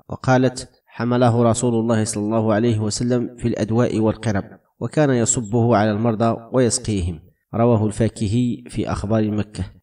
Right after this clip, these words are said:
واللفظ له والترمذي، وإسناده حسن. من الآداب الواردة في الشرب النهي عن التنفس داخل الإناء.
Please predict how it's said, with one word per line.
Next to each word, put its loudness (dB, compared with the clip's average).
واللفظ 0
له 2
والترمذي، -2
وإسناده 2
حسن. -4
من 6
الآداب 4
الواردة 4
في -2
الشرب 0
النهي 2
عن 2
التنفس -2
داخل 0
الإناء. -4